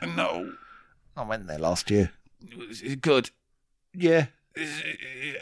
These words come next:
Speaker 1: I, last time I, I went there years ago when it first opened. I went when, like, they gave a fuck about the Jules Verne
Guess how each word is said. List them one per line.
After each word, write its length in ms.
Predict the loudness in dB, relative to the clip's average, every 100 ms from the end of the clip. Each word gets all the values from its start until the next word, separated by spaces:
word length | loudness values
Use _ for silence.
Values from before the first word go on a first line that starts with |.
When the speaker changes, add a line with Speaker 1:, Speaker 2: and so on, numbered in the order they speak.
| 4
Speaker 1:
I, 160 | 4 4
last 220 | 2 2
time 120 | 4
I, 120 | 8 10
I 80 |
went 200 | 8 8
there 100 | 6 6
years 300 | 6 4 4
ago 120 | 4
when 80 | 4
it 60 |
first 260 | 4 4 8
opened. 280 | 4 4 4
I 60 | 6
went 300 | 6 6 4
when, 220 | 6 8
like, 220 | 6 4
they 100 | 4
gave 220 | 4 2 2
a 40 |
fuck 200 | -2 2
about 120 | 2
the 60 | 2
Jules 340 | 4 6 6 6
Verne 340 | 6 6